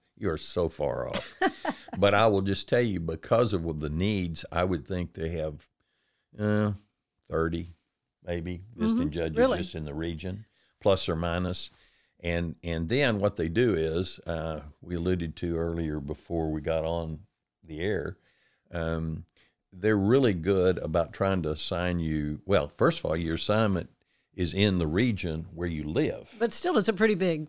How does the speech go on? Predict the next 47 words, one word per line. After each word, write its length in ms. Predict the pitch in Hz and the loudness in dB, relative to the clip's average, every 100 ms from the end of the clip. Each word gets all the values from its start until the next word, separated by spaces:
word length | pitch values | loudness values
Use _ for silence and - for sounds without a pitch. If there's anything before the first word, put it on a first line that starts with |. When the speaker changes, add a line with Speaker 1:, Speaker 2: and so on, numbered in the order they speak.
| 185 | -8
Speaker 1:
It's 220 | 110 117 202 | -4 -2 2
a 40 | |
Speaker 2:
region. 400 | 311 202 165 151 | 4 4 4 0
Speaker 1:
big, 320 | 170 - 240 | -8 -14 -10
Speaker 2:
You, 60 | 226 | -6
you 160 | 196 220 | -4 2
Speaker 1:
it's 60 | |
Speaker 2:
get 100 | 254 | 2
Speaker 1:
a 40 | 175 | 4
Speaker 2:
to 60 | |
do 60 | - | 4
Speaker 1:
big 100 | 240 | 4
Speaker 2:
some 80 | - | 4
Speaker 1:
region. 120 | 240 | 4
Speaker 2:
traveling 360 | 247 269 170 160 | 4 4 2 -4
now. 240 | 147 139 139 | -6 -8 -2
Speaker 1:
Exactly. 880 | 107 95 98 98 90 - 58 - - | 0 2 2 2 0 -6 -10 -12 -6
And 180 | 82 90 | -2 0
so 180 | - 90 | 4 4
what 200 | 92 87 | 4 4
happens 460 | 113 143 95 82 80 | 2 0 -2 -2 -2
is, 400 | 76 82 - - _ _ _ _ _ _ - | -2 -4 -6 -10 _ _ _ _ _ _ 0
um, 640 | 82 82 80 80 80 76 _ _ | 2 4 2 0 -4 -8 _ _
uh, 240 | 85 78 80 | -8 -8 -6
some 340 | - 113 120 | -2 2 4
of 120 | 107 | 6
us 340 | 95 92 - - | 6 4 0 0
really 280 | 92 98 | 2 4
wind 280 | 85 87 87 | 2 2 2
up 180 | 80 80 | 0 0
being 260 | 85 85 78 | -2 0 -2
assigned 460 | - 87 80 80 | -2 0 0 0
most 580 | 78 80 92 123 - - | 0 4 6 6 2 -4
of 120 | 82 | -10
the 60 | 67 | -10
time 420 | - 73 71 73 - _ _ _ _ | -10 -8 -6 -10 -12 _ _ _ _
in 160 | 85 | -2
the 80 | 76 | 0
northern 500 | 80 87 98 90 82 | 2 4 4 4 -2
half 440 | 82 104 101 92 - | -4 -2 -2 -2 -6
of 140 | 67 | -10
the 60 | 71 | -10
district, 580 | 71 73 - 69 - _ _ _ _ _ - | -10 -12 -12 -14 -14 _ _ _ _ _ -4
and 200 | 87 85 | -2 0
then 240 | 80 80 | 0 0
the 140 | 78 80 | 0 0
others 540 | 80 80 78 - - | 0 -2 -6 -12 -16